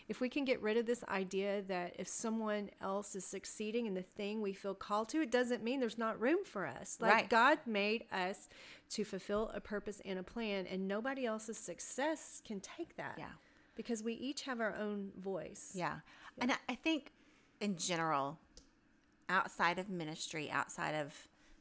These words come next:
Speaker 2: the church, women are moving to the forefront,
Speaker 1: Mm-hmm.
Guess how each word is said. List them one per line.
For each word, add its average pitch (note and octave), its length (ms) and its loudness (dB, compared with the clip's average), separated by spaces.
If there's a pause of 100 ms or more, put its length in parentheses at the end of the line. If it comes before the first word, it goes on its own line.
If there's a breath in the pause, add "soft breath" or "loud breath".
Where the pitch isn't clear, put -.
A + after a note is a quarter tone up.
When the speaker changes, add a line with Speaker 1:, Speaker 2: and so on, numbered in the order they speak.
Speaker 2:
the F3 80 -8
church, - 760 -2 (1400 soft breath)
women A3+ 460 2 (120)
are F3 80 -2
moving E3 300 -2
to D#3 100 -8
the D3+ 100 -10
forefront, - 720 -6 (560)
Speaker 1:
Mm-hmm. F#3+ 260 -8